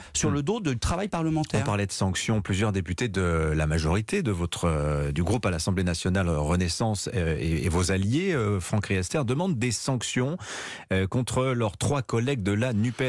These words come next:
Speaker 2: qui ont participé à la manifestation du week-end dernier, manif interdite à Sainte-Soline. Euh, Charles Four-, Fournier, euh, Sandrine Rousseau et Lisa Bellouco.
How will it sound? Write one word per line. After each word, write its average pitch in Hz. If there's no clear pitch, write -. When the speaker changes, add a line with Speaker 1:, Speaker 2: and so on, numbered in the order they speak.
Speaker 2:
qui -
ont 156
participé 139
à 92
la 98
manifestation 120
du 95
week-end 107
dernier, 107
manif 90
interdite 95
à 73
Sainte-Soline. 95
Euh, 80
Charles 90
Four-, 95
Fournier, 143
euh, 101
Sandrine 117
Rousseau 147
et 98
Lisa 139
Bellouco. 98